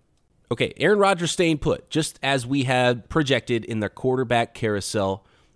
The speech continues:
episodes, Matt. It sounds like there have been trade offers thrown towards Seattle for Russell Wilson, the one verified, or, you know, the one report that's the strongest is that Washington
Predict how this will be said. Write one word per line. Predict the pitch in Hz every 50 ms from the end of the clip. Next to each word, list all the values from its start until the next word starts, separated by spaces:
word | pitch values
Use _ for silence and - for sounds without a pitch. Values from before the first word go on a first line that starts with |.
| _ _ _
episodes, | 104 101 - - - - - 101 87 85 82 80 80 - -
Matt. | - 92 90 80 67 - _ _
It | - 92 85 -
sounds | - - 127 131 170 196 202 170 160
like | 185 175 165 139 -
there | 151 143 143
have | 139 123
been | 127 127 117
trade | - - 151 143 147 139
offers | 135 139 135 - - 147 131 -
thrown | - - 135 139 139 135 131
towards | - - 143 135 131 120 -
Seattle | - - 120 120 123 175 220 247 247 240 247 240 - _ _ _ _ _ _ _ _
for | - 123 117
Russell | 110 113 110 - 101 92
Wilson, | 101 185 226 220 220 - 233 214 214 226 202 143
the | 127 117
one | 117 127 131 131 127 123 120
verified, | 107 107 135 143 151 147 - - 151 143 139 135 131 127 123 123 -
or, | 120 123 120 120 110 98
you | 113 127 131
know, | 117 110 107
the | 117
one | 117 127 139 135 127 113
report | 113 127 113 - - 147 135 120 101 113
that's | 117 - -
the | - 110
strongest | - - 127 120 120 117 117 - -
is | 110 98
that | 107 110 -
Washington | 107 107 107 104 107 - 110 101 - - 98 92